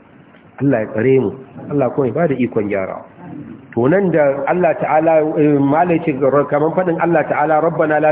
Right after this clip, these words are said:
tu'akhidna," ko? "Ya Ubangijinmu, kar ka kama mu in nasina idan muka manta, au akhtana ko kuma muka yi kuskure." To irin mantuwan da mutum yayi akan abin da yake mantuwa ne ba da gangan ba,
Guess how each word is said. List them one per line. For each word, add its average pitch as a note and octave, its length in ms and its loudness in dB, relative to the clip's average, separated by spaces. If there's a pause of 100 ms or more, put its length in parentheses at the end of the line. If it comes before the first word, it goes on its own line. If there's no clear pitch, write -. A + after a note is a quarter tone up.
tu'akhidna," C3 640 -2
ko? B3 240 0 (320)
"Ya C#3+ 160 2
Ubangijinmu, D3+ 720 0
kar D#3 160 0
ka E3 100 -4
kama C#3+ 380 0
mu C3+ 160 0
in D#3+ 180 0
nasina D3 460 0
idan C3+ 180 0
muka C#3+ 260 0
manta, C#3+ 600 -2 (260)
au C#3 140 0
akhtana D#3+ 680 0
ko E3 180 0
kuma D3 320 0 (260)
muka F3 240 0
yi B2+ 140 0
kuskure." A2+ 460 -2 (320)
To C3 100 0
irin F#3 240 2 (100)
mantuwan F#3 600 0
da E3 80 2
mutum C#3 420 0
yayi C#3+ 380 0 (400)
akan D#3 320 0
abin C3 300 0
da D3+ 60 4
yake E3 200 0
mantuwa E3 500 0
ne C#3+ 180 0
ba B2+ 220 0
da B2+ 100 0
gangan B2+ 380 0
ba, G#3+ 380 -4